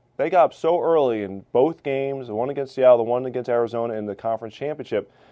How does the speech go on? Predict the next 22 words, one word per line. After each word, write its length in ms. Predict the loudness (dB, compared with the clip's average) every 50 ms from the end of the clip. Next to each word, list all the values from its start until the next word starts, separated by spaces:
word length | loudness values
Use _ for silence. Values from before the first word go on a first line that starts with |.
| _ _
that 160 | -2 0 0 2
how 200 | 4 4 4 4
would 100 | 4 2
they 80 | 0
respond 600 | -2 -4 -6 -6 -4 0 2 4 4 4 2 0
when 140 | -4 -6 -4
they 120 | -2 -2
were 140 | -2 -2 -4
trailing 440 | -6 -6 -6 -4 -4 -4 -6 -10 -14 _ _ _ _ _ _ _ -8
and 100 | -6 -4
had 140 | -4 -4 -4
to 80 | -4
overcome 500 | -2 -2 -2 -2 -4 -6 -8 -8 -10 -10
some 160 | -10 -12 -12 -12
adversity? 540 | -10 -6 -6 -6 -6 -8 -12 -18 -18 -18 _ _ _ _ _ _ _ -6
And 180 | -4 -4 0 2
no 140 | 2 2 4
one 160 | 2 0 0
had 100 | -2 -4
attacked 400 | -4 -4 -4 -4 -4 -4 -4 -6
Cam 260 | -8 -8 -8 -8 -6
Newton 300 | -8 -8 -10 -12 -16 -20